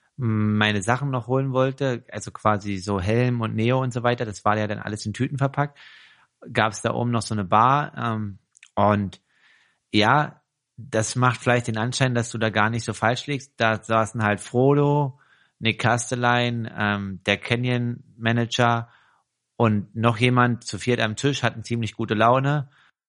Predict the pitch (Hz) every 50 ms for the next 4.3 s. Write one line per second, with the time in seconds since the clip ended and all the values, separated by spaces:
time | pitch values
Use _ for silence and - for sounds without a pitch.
0 | _ _ _ _ _ - 113 113 110 113 104 107 113 110 - - 117 107 110 123
1 | 135 135 143 139 - - 139 143 139 147 147 143 143 131 - _ _ _ _ _
2 | _ - - 101 - - 117 107 110 107 - 127 113 - - 110 - - 117 110
3 | 113 117 117 110 - - 117 123 139 131 - - _ _ _ _ _ 113 110 113
4 | 113 107 98 - -